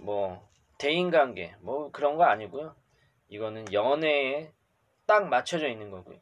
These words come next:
자, 이 바쁜 와중에, 예, 누군가 뭐 소개팅 약속 잡히면 무조건 가셔야 되는 건 뭐 그 정답이고요. 그리고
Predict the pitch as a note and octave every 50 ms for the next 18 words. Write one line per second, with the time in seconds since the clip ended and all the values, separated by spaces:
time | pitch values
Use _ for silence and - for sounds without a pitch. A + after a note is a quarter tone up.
0 | _ _ _ _ _ _ _ _ _ _ _ _ _ _ _ _ _ _ _ _
1 | _ _ _ _ _ _ _ _ _ _ _ - - B2+ A#2+ A2 G#2 G#2+ - -
2 | E3+ G3 A3 F#3+ - - F3 - - A#3 A#3 A3+ G3+ F3 F3+ F3 G#3 G#3+ G#3 G3
3 | F3+ F3 F#3 E3+ - - D3 D3 D3+ D3+ C#3 C3 C#3 D3 F3 F#3 F#3 E3+ D#3 C#3
4 | D3+ D#3 D3 C3 C3 C3+ C3 B2+ B2 B2 A#2+ A2+ G#2+ G2 F#2+ F2+ D#2 C#2+ C2 A1+
5 | - - - - - - - - - - _ _ _ _ _ _ _ _ _ _
6 | _ _ _ _ _ _ _ _ _ _ _ _ _ _ - - A3 B3+ B3+ B3+
7 | B3 G#3 F3 A#3 - - G3+ F3 - - D#3 - G3+ G3+ F#3+ D3 C#3 D3+ F#3 F#3
8 | F#3 F3 - - - - F3 E3 D#3 D#3+ D3 D3 C#3+ C3+ C#3+ C3+ A#2+ A2 A2+ G2+
9 | G2+ G#2 F2+ - A2 B2 C3 C#3+ C3+ A2+ G#2+ F2+ G2 F#2+ F2+ E2+ F2 - G#2 G#2+
10 | F#2 A#2 D3 F3 G3 F#3+